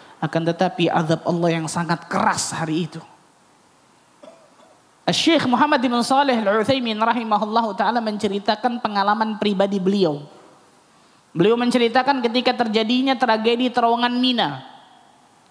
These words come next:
Zaman dulu, tahun sembilan empat, sembilan lima kalau nggak salah ya. Ketika itu, kata Syekh, aku di dalam terowongan Mina tersebut dan aku melihat manusia lari tunggang langgang luar biasa.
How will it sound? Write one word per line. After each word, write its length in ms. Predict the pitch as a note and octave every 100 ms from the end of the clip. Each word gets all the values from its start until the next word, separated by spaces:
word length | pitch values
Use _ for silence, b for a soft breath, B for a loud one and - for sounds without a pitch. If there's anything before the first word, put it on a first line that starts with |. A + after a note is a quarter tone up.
| _
Zaman 240 | - C#3+ D3
dulu, 240 | E3+ C#3+
tahun 400 | D#3+ E3 G3 G#3 - - -
sembilan 480 | E3+ D#3+ D#3+ E3
empat, 240 | F#3 E3+ F3
sembilan 160 | E3
lima 240 | E3+ E3+ D3
kalau 160 | C3
nggak 60 | A2
salah 160 | D3 C#3
ya. 80 | C3 _ _ _ b b b b b b b b b _ _ _ _ _ _ _ _ _ _ _ _ _ _ -
Ketika 280 | G#3+ C4 C#4+
itu, 220 | F4 F#4
kata 320 | F4 D4+ D4+ D4
Syekh, 320 | E4 F4 F4 - -
aku 320 | - - D#4+
di 160 | C#4 C4
dalam 320 | C4 D#4+ D#4
terowongan 400 | C#4+ C4+ C#4 C4+
Mina 240 | C#4 C#4 C4+
tersebut 480 | C4+ C4+ D4+ C#4+
dan 160 | A#3+ A#3 -
aku 240 | A#3 A#3
melihat 400 | A3 A3 A#3+ A3+
manusia 560 | A3 G#3 A3 A3 - A#3
lari 560 | A3+ A#3 A3+ C4 C#4+
tunggang 400 | A#3+ C#4+ B3+ C4+
langgang 400 | C4+ C#4 C4+ B3+
luar 240 | A3+ A3+ G#3+
biasa. 400 | A3 G3+ D3+